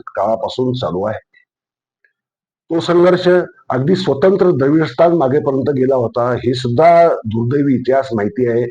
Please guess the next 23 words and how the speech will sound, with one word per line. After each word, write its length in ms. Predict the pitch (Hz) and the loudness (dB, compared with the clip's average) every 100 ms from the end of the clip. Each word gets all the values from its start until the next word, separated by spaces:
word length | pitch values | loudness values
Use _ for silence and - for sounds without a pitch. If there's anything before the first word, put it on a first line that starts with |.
| - - | -10 -16
हिंदीला 560 | - 131 147 180 165 156 | -4 -2 2 2 2 2
लादल्यावरनं 800 | 147 127 127 139 131 117 123 127 | 0 -2 0 0 0 -2 -2 -2
जाळपोळ 520 | 113 117 117 139 147 | -2 -4 -2 -2 -2
झाल्या 220 | 120 123 | 0 0
होत्या, 220 | 117 - | -2 -4
कितीतरी 420 | 147 120 - - 131 | -6 -8 -8 -6 -4
लोकांचे 380 | 120 120 117 - | -4 -4 -6 -6
त्यात 180 | 120 107 | -8 -4
मृत्यू 340 | 123 127 139 | -6 -4 -2
झाले, 180 | 120 131 - _ - | 0 -2 -4 _ -6
हे 80 | 127 | -6
सुद्धा 260 | 123 92 107 | -6 -8 -8
आपल्याला 300 | - 95 92 | -8 -10 -10
माहिती 340 | 87 73 - | -12 -18 -20
आहे. 120 | - _ - _ _ _ _ _ _ _ - - - | -20 _ -20 _ _ _ _ _ _ _ -20 -20 -4
परंतु 520 | 170 233 254 220 208 | 2 4 4 4 4
संघाचं 440 | 196 160 170 190 190 | 4 2 4 4 4
ध्येय 220 | 147 190 | 4 4
असं 220 | 180 175 | 4 2
आहे 320 | 165 160 170 160 _ _ _ _ _ | 2 4 2 0 _ _ _ _ _
की 440 | 175 196 208 214 185 - _ _ - | -2 0 2 0 -2 -6 _ _ -8
सरळ 340 | - 180 214 | 0 4 4
मार्गाने 560 | 202 190 190 190 190 | 4 4 4 4 4